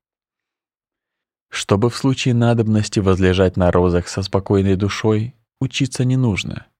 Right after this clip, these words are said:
Закаляются за тем, чтобы не посрамить верности под пыткой, чтобы в случае надобности всю ночь простоять на валу в карауле, иногда даже раненым, и не опираться на копье,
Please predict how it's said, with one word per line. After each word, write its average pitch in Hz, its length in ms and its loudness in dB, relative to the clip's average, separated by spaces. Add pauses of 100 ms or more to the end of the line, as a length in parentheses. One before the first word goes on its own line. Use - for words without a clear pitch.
(720)
Закаляются 87 680 4
за 92 160 0
тем, 104 440 -2 (200)
чтобы 139 380 -2
не 139 100 2
посрамить 131 600 0
верности 107 520 0
под 110 220 -2
пыткой, 98 560 -4 (480)
чтобы 165 340 0
в - 60 -12
случае 143 400 0
надобности 110 720 0
всю - 260 -4
ночь 120 300 -2
простоять 95 580 0
на 98 100 2
валу 90 300 2
в - 80 -8
карауле, 90 720 0 (200)
иногда 90 400 2
даже 90 280 2
раненым, 87 600 0 (320)
и 127 100 -2
не 127 120 2
опираться 120 520 0
на 85 140 -2
копье, - 400 -4